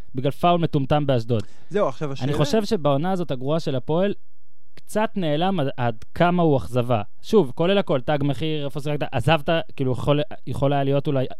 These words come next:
Speaker 1: היום הרכב במכבי תל אביב,
Speaker 2: מהמם.
Speaker 1: ג'ורדי יד-, ג'ורדי
Speaker 2: אול-,
Speaker 1: יד, לא, זה ג'ורדי ממש
Speaker 2: אולי.
Speaker 1: אהב אותו.
Speaker 2: כן.
Speaker 1: וזה, זה פשוט מדהים.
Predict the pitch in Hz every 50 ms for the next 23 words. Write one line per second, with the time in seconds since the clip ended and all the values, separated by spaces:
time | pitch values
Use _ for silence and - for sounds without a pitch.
0 | - - 120 135 135 135 135 117 117 - - - 151 135 113 107 - - - -
1 | - - - - 120 120 117 - 127 123 123 - 123 117 117 117 139 156 160 156
2 | - - - - 131 107 120 117 113 120 113 131 127 113 131 135 135 135 147 147
3 | 151 175 131 - 120 110 131 127 127 131 135 143 175 190 214 185 123 117 104 123
4 | 123 127 127 131 156 165 202 180 139 110 113 - - 110 - - 120 107 104 104
5 | - - - - - 107 110 104 117 120 117 117 113 113 104 120 135 139 120 113
6 | 107 101 101 95